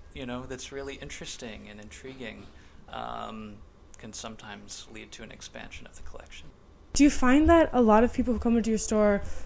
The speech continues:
Speaker 2: have been using typewriters their whole lives, or are there people who, for some reason, want to start with one now?
Speaker 1: It's really a mix. You know, we see people who are coming in, uh, who've been using typewriters for decades, um, and this is a key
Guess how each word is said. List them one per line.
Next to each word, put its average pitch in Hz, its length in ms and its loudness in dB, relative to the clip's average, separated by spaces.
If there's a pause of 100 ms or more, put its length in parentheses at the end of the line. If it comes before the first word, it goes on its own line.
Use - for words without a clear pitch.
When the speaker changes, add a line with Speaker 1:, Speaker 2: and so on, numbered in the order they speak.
Speaker 2:
have 220 100 6
been 220 80 6
using 208 220 4
typewriters 196 420 2
their 185 100 -4
whole 180 160 0
lives, 269 460 6
or 202 220 6
are 196 160 4
there 202 180 4
people 208 340 2
who, 185 360 2
for 254 120 4
some 240 240 8
reason, 220 320 8
want 196 140 4
to 202 60 2
start 202 260 4
with 185 100 2
one 175 180 -2
now? 151 320 -2 (260)
Speaker 1:
It's - 200 -4
really 240 300 -2
a 226 40 -4
mix. - 640 -4
You 131 160 -2
know, - 60 -6
we 135 180 -2
see 160 240 -4
people 156 380 -4
who 143 140 -4
are 131 100 -2
coming 131 400 -6
in, 131 420 -4 (140)
uh, 117 300 -4
who've 123 180 -4
been 120 160 -4
using 123 260 -2
typewriters 120 600 -2
for - 140 -6
decades, 147 720 -4 (380)
um, 104 460 -4
and 110 160 -6
this 117 220 0
is 110 600 -2
a 110 80 -4
key 131 640 -6